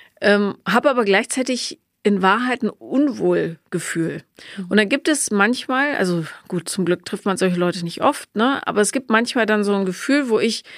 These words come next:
Speaker 1: mich erst zur Ordnung rufen muss und sagen muss, "Nein,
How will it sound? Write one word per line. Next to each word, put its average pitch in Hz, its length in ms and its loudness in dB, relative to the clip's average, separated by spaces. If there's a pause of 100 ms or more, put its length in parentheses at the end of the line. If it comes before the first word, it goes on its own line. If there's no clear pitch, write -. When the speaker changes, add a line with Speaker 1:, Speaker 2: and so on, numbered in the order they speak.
(260)
Speaker 1:
mich - 220 0
erst 220 300 0
zur - 140 -2
Ordnung 240 400 2
rufen 180 320 -2
muss 190 220 -2
und 185 160 -4
sagen 196 240 2
muss, 214 180 -6
"Nein, 208 540 0